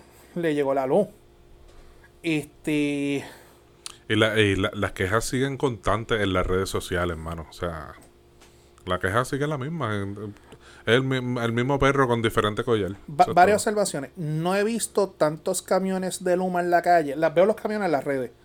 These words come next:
Speaker 1: Pero no he visto camiones que eran camiones de la autoridad, que lo que hicieron fue que le pusieron el calcomanía encima que dice Luma.
Speaker 2: Ujú.
Speaker 1: No he visto tanta presencia en las calles.
Speaker 2: No.
Speaker 1: No la he visto. Ni los jeepitos que ellos tenían para servicio,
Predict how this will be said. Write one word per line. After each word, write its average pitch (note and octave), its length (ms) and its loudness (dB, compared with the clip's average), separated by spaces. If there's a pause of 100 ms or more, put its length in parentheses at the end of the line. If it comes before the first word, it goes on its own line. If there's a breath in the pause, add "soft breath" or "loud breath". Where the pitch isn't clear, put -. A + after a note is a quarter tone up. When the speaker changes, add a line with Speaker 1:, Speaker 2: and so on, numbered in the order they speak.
(600 soft breath)
Speaker 1:
Pero D#3 200 8
no D3+ 140 0
he F3 40 0
visto G#3 280 0
camiones G#3 320 0
que D3 160 0
eran C#3+ 160 -4
camiones F#3 360 -2
de F#3 80 2
la F3+ 60 4
autoridad, F3+ 340 2
que F3 60 -4
lo D3 100 0
que B2+ 100 -10
hicieron C3 260 -8
fue D#3+ 100 -4
que E3+ 80 0
le F3 60 2
pusieron E3 340 -4
el D#3+ 60 -6
calcomanía D#3+ 640 -2
encima D#3 380 -2
que D3 80 0
dice D3+ 200 -4
Luma. D3+ 200 -4 (260 soft breath)
Speaker 2:
Ujú. G2+ 100 -12 (220)
Speaker 1:
No D3+ 160 -2
he E3 40 4
visto G#3 220 0
tanta D3 320 0
presencia E3+ 380 -4
en D#3 60 -2
las - 80 -12
calles. B2+ 340 -6 (840)
Speaker 2:
No. F#2 280 -8
Speaker 1:
No D3+ 160 2
la D#3 100 4
he - 20 2
visto. C3+ 220 -4
Ni C#3 140 -4
los C#3 160 -2
jeepitos F3+ 500 -4
que F#3 120 0
ellos F#3 180 4
tenían F3+ 640 -2
para D#3+ 100 0
servicio, D#3+ 360 -6